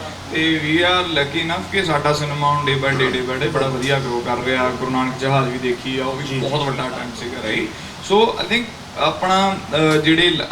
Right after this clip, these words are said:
Speaker 1: ਮਤਲਬ ਹਰ, ਹਰ ਮਤਲਬ ਜਿਵੇਂ for example ਮੈਨੂੰ ਥੋੜ੍ਹੀ ਜਿਹੀ ਕਾਮੇਡੀ ਔਰ ਰੋਮਾਂਟਿਕ ਇਮੋਸ਼ਨਲ ਇੱਦਾਂ ਦੀਆਂ ਫਿਲਮਾਂ ਕਰਨੀਆਂ ਜ਼ਿਆਦਾ ਚੰਗੀਆਂ ਲੱਗਦੀਆਂ ਨੇ, ਈਜ਼ੀ ਲੱਗਦੀਆਂ basically, ਹਨਾ? ਤੇ ਮਤਲਬ everyday job type ਲੱਗਦੀ ਆ ਮੈਨੂੰ। ਤੇ ਜਿਵੇਂ ਹੁਣ ਜਿਵੇਂ ਜੇ ਰੰਧਾਵਾ ਆ, ਉਹ ਐਕਸ਼ਨ ਫਿਲਮਾਂ ਕਰਦਾ, ਉਹਨੂੰ ਉਹ, ਮ-,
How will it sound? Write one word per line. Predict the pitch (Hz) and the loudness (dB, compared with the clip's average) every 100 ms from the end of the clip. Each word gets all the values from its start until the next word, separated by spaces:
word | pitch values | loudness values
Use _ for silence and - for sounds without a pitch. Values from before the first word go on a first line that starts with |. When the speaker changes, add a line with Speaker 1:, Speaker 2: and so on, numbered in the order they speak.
| 160 | -4
Speaker 1:
ਮਤਲਬ | 170 175 175 | -2 0 2
ਹਰ, | 165 160 180 | 4 4 4
ਹਰ | 180 175 180 170 156 | 2 0 -2 -4 -4
ਮਤਲਬ | 151 151 160 | -4 -2 -2
ਜਿਵੇਂ | 156 160 160 151 | 0 0 0 0
for | 156 | -2
example | 160 160 160 | -2 -2 -2
ਮੈਨੂੰ | 156 165 165 | -2 -2 0
ਥੋੜ੍ਹੀ | 160 160 | 4 4
ਜਿਹੀ | 165 | 4
ਕਾਮੇਡੀ | 151 147 151 156 160 160 | 2 2 4 4 4 4
ਔਰ | 147 147 | 4 2
ਰੋਮਾਂਟਿਕ | 143 147 147 151 | 2 0 0 -2
ਇਮੋਸ਼ਨਲ | 151 151 160 | 0 -2 0
ਇੱਦਾਂ | 151 151 | -2 0
ਦੀਆਂ | 151 | 0
ਫਿਲਮਾਂ | 156 160 156 - | 0 0 0 0
ਕਰਨੀਆਂ | 147 151 147 | 2 2 2
ਜ਼ਿਆਦਾ | 139 135 | 2 2
ਚੰਗੀਆਂ | 139 139 139 143 | 0 0 0 2
ਲੱਗਦੀਆਂ | 143 156 | 2 2
ਨੇ, | 156 202 | 0 0
ਈਜ਼ੀ | 220 214 | 4 6
ਲੱਗਦੀਆਂ | 147 131 127 | 6 4 0
basically, | 123 117 120 123 | -2 -4 -4 -2
ਹਨਾ? | 147 240 - - - - 156 | -2 -4 -8 -14 -12 -6 -2
ਤੇ | 156 | -2
ਮਤਲਬ | 165 170 160 151 | 0 2 4 4
everyday | 175 165 | 2 2
job | 156 | 2
type | 143 143 135 | 2 2 2
ਲੱਗਦੀ | 135 123 123 | -2 -4 -4
ਆ | |
ਮੈਨੂੰ। | 123 120 117 - - - - | -4 -6 -8 -12 -14 -14 -4
ਤੇ | 147 143 | 0 2
ਜਿਵੇਂ | 139 147 151 | 2 0 0
ਹੁਣ | 147 147 143 | 0 -2 -2
ਜਿਵੇਂ | 143 143 | -2 0
ਜੇ | 143 147 | 2 2
ਰੰਧਾਵਾ | 156 160 143 143 | 4 4 6 6
ਆ, | 139 | 4
ਉਹ | 147 160 | 4 2
ਐਕਸ਼ਨ | 135 143 147 | 4 2 0
ਫਿਲਮਾਂ | 135 135 143 | 0 0 0
ਕਰਦਾ, | 135 131 123 | 0 -2 -4
ਉਹਨੂੰ | 120 - 156 151 | -4 -2 0 2
ਉਹ, | 151 165 | 2 2
ਮ-, | 165 202 | 0 -4